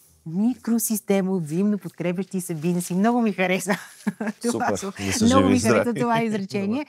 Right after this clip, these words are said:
Speaker 1: Та в, в този ред на мисли, мислил ли си някога, като зум аутнеш от цялото това нещо,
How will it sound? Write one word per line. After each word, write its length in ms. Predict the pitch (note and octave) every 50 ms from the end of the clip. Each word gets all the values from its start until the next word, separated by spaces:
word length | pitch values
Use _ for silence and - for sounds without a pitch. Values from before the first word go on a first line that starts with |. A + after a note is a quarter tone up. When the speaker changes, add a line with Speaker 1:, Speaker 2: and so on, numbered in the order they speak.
| - - - - - _ -
Speaker 1:
Та 80 | A3+
в, 420 | G3 G#3 G3 _ _ - F3+ F#3 F3+
в 60 | -
този 240 | - A#3 D4 D4 C#4
ред 120 | C4+ C4+
на 80 | C4+ B3
мисли, 240 | A3+ A#3+ - -
мислил 260 | C4+ B3 A#3+ - D#4 E4
ли 100 | E4 D#4+
си 120 | - C4+
някога, 480 | A#3+ A#3 A#3 - B3 G#3+ F#3 G3+ G#3 F#3+ - _ -
като 220 | - F3 - F3+
зум 280 | F3 D#3+ G3+ G3+ G3 F#3
аутнеш 400 | E3+ E3+ E3+ - D3+ D3+ D3 -
от 140 | D#3+ C#3+ -
цялото 360 | - C#3+ C#3+ D3 D3 - C#3+
това 220 | - - D3 C#3+
нещо, 400 | C#3+ - C#3+ - - - D#3+ F#3